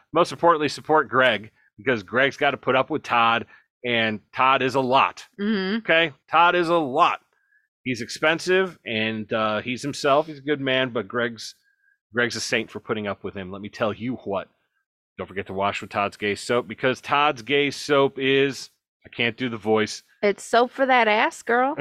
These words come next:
Speaker 1: <laughs> Damn, girl. <laughs>
Speaker 2: Better wash it.
Speaker 1: Better wash that ass. Um, happy, uh, happy weekend, everybody. I hope you enjoy yourselves. Uh, don't forget, check out the show notes. See if you can help out our friend Lexi,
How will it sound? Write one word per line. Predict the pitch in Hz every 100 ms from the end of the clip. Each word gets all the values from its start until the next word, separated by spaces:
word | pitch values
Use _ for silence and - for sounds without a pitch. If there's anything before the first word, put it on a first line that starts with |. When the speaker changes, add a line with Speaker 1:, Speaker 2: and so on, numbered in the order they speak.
| - -
Speaker 1:
<laughs> | - - 196 110
Damn, | 143 190 214 156 131
girl. | 110 147 185 220 214
<laughs> | - 214 - 202 -
Speaker 2:
Better | 208 208 202
wash | 185 185 269 -
it. | 330 320 311
Speaker 1:
Better | 156
wash | 139 151 175 -
that | - 170 175
ass. | 190 226 202 208 - - - - - - _ _ _ -
Um, | 123 120 117 113 113 -
happy, | 113 151 151 160 143
uh, | 123 120 120 -
happy | 123 151 156
weekend, | 131 123 123 110
everybody. | 110 110 104 117 110
I |
hope | 110 117
you | 117
enjoy | 107 123
yourselves. | 113 107 - 117 107 104 95 -
Uh, | 107 101
don't | 117 113
forget, | 110 107 107 -
check | - - 143
out | 160 160
the |
show | - 165 156
notes. | 151 151 147 - _ _ _
See | -
if | 131
you | 127
can | 123
help | 135 120
out | 139 135
our | 127
friend | 123 - 143 139 139
Lexi, | 147 151 - 170 160